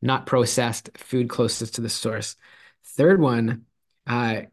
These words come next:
commit to structured eating times, right? You know, our body, it thrives on consistency. So, you know, g-, as, as best we can, you know, we gotta be flexible, but, you know, consistently eating at the same times. Um, the fourth one is eating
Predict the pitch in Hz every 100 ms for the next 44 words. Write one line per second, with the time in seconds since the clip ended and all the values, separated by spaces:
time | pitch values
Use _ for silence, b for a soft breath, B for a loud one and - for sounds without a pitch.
0 | - - 147 - 151 - - 143 - 143
1 | 135 - 143 160 127 92 90 _ - -
2 | - _ _ _ 113 120 120 123 123 127
3 | 120 123 131 139 127 113 - 135 117 127
4 | 131 123 117 123 120 123 113 117 110 -
5 | 107 - - - B B B B B -
6 | 123 113 117 110 104 104 - - - -
7 | 147 151 175 - 202 - 139 117 107 135
8 | 143 143 131 123 - 107 - - 113 117
9 | 120 117 - 117 110 123 - - 143 151
10 | 147 135 131 131 175 - B B B 110
11 | 110 - 127 156 117 98 143 175 - B
12 | B B B _ - 120 110 117 117 -
13 | 147 139 - 143 135 131 127 123 117 -
14 | 135 135 135 131 131 127